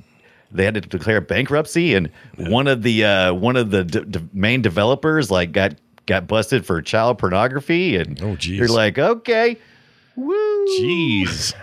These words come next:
Speaker 2: that's gnarly. I don't like any of that.
Speaker 1: Yeah, so I was like, "Man," but you know what?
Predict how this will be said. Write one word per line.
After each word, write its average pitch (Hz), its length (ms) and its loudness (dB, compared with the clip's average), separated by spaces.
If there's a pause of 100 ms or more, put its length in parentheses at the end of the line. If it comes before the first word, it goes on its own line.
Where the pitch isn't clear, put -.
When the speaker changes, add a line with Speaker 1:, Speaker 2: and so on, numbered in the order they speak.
Speaker 2:
that's 120 240 -4
gnarly. 107 520 0 (220)
I - 40 -14
don't 117 200 0
like 117 180 0
any 123 160 2
of 92 100 2
that. 143 380 0 (760)
Speaker 1:
Yeah, 120 320 2
so 113 160 -2
I 117 60 2
was 117 120 2
like, 110 300 2
"Man," 131 280 2
but 131 120 -6
you 220 80 -2
know 240 160 2
what? 262 200 2